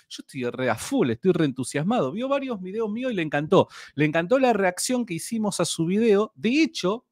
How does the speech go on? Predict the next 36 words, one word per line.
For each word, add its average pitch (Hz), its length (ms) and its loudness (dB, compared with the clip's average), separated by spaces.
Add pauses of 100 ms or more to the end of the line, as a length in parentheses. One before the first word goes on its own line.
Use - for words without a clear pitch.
tomá, 156 480 0
mirá, 147 300 2 (280)
esta 277 300 2
la 202 120 4
voy 226 180 2
a 226 80 2
tirar 208 320 0
simplemente 202 880 -2 (380)
porque, 143 1000 0
porque 147 240 -4
nada, 180 300 2
porque 143 240 -12
inflé 156 340 -2
el 240 120 0
pecho 233 300 -8
y 190 40 -6
dije, 185 360 -8 (420)
Frank 277 280 2
Morera 262 520 2 (100)
me 185 100 -6
dice, 196 440 -2
"Vi 285 360 6
tu 208 140 0
reacción 269 720 0 (200)
y 175 120 -2
dijiste 220 540 0
algo 254 420 6
que 165 100 2
yo 269 220 -2
nunca 240 380 -2
lo 180 100 0
había 220 280 -2
visto 220 280 -2
de 220 60 4
esa 214 180 -2
manera 185 460 2